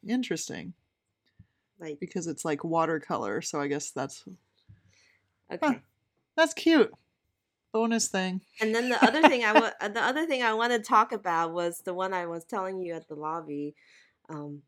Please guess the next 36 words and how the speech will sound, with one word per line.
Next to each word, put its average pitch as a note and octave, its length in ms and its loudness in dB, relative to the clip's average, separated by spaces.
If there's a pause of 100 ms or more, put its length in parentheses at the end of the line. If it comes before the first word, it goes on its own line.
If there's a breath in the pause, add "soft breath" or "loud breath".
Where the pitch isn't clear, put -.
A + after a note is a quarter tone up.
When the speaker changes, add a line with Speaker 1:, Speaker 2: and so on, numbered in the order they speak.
(160)
Speaker 2:
Shachihara G#3 720 0
came F3+ 260 -4
out G#3+ 140 -2
with F#3+ 140 -4
that F3 220 -2
cool G3+ 600 0 (1000)
Speaker 1:
Oh, C#4+ 120 4
Speaker 2:
thing. - 100 10
Speaker 1:
yeah. D4 360 4
Yeah, B3 180 2
yeah. C4+ 240 4
Where, A3 340 0 (160)
where'd A#3+ 300 -2
you B3 80 -2
put A#3+ 220 -4
that A3+ 140 4
Speaker 2:
I, A3 40 0
Speaker 1:
in G#3+ 80 -4
the G#3+ 120 -4
show G#3 220 2
Speaker 2:
I, G#3+ 60 -2
Speaker 1:
notes? F3+ 160 -2
Speaker 2:
I G#3 80 0 (160)
forgot A3+ 300 -2
to C4+ 60 -8
put A3+ 260 -4
the G#3 100 -4
link G3 320 -4
in F3+ 160 -4
there, E3 240 -4
but F3 80 -4
I D#3 140 0
just G#3+ 100 6
Speaker 1:
Ugh. B3 420 10
Speaker 2:
suddenly G#3 260 2
remember. G3 800 -2